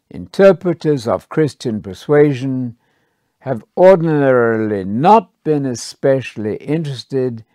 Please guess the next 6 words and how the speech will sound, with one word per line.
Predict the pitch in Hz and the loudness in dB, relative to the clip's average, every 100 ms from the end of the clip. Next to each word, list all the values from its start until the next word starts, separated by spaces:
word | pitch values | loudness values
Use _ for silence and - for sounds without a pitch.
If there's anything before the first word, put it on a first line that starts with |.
| _ _ _ _ | _ _ _ _
in | 117 113 | -14 -8
what | 113 - | -6 -6
Jesus | - 151 151 127 135 117 | -4 0 0 0 -4 -6
intended | 101 90 - 139 139 127 127 127 117 _ _ _ _ _ _ _ _ _ | -12 -14 -6 -2 -2 -2 -4 -4 -8 _ _ _ _ _ _ _ _ _
and | 113 104 87 | -8 -6 -6
did | 131 127 123 117 117 | -2 -2 -2 -8 -18